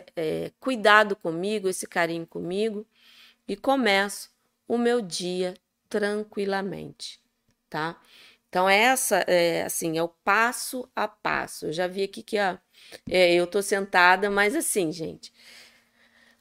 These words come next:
aqui as costas é até onde você coloca aqui, né? E cox é aqui atrás, virilha, né? Eu fui descrevendo o nome dos, dos,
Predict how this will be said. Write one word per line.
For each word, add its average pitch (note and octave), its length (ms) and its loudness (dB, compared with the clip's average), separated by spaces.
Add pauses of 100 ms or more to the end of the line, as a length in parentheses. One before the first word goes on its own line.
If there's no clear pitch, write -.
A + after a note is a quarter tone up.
(180)
aqui - 320 2
as C4+ 160 6
costas A#3 720 6
é G#3+ 80 4
até B3 260 4
onde C4 320 4
você B3 300 0
coloca A3+ 600 2
aqui, F3 440 -8 (1300)
né? G#3 360 -2 (1800)
E F#3 140 2 (120)
cox A#3+ 840 6
é F#3 100 2
aqui F3 220 0
atrás, A3 720 2
virilha, F#3+ 800 0
né? G3 200 0
Eu G#3+ 60 -2
fui A#3 340 -8
descrevendo G#3 760 -2
o G3 40 -6
nome F#3 300 -6
dos, F3 320 -8 (200)
dos, D#3+ 720 -14